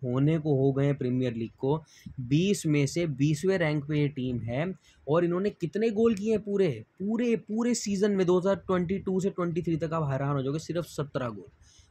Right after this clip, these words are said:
अब भाई, सत्रह गोलो-, गोल तो एक player मार देता है पूरे सीज़न में, इनकी पूरी टीम ने सत्रह गोल किए हैं, क्या उखाड़ेंगे किसका? और ब्रेंटफोर्ड ने कितने गोल किए हैं पता है? चालीस गोल,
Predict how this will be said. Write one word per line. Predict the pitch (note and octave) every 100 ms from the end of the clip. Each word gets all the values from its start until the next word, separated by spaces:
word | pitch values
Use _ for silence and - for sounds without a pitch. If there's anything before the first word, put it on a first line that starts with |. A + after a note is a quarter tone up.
| -
अब | C#3 A#2
भाई, | A2+ B2+ D3+ D#3
सत्रह | - C3+ D3+ D3+
गोलो-, | C#3 C#3 C#3 C3+
गोल | C3+ C3+
तो | C3
एक | D3+ -
player | C3+ C3+ C3
मार | B2 B2
देता | A#2+ A2 C3
है |
पूरे | C3+ C3+
सीज़न | C3 B2 A#2+
में, | B2 C#3+ D3+
इनकी | C#3+ C#3
पूरी | C#3 C#3+ D#3
टीम | D#3+ E3+
ने | E3
सत्रह | C#3+ C#3+ C#3
गोल | C3 A#2+
किए | A2 G#2+
हैं, | A2+ -
क्या | D3
उखाड़ेंगे | D#3 C3+ A2+ A2 A2+ E3
किसका? | - D3+ - A#2+ - - - - -
और | D#3
ब्रेंटफोर्ड | C#3+ D#3 E3 G3 G#3
ने | G3
कितने | F#3 G3+ F#3+
गोल | E3+ D3+
किए | C3+
हैं | B2
पता | C#3+ F#3+
है? | D3 -
चालीस | - D3+ D3 D#3 C3+
गोल, | A#2+ A2 F#2+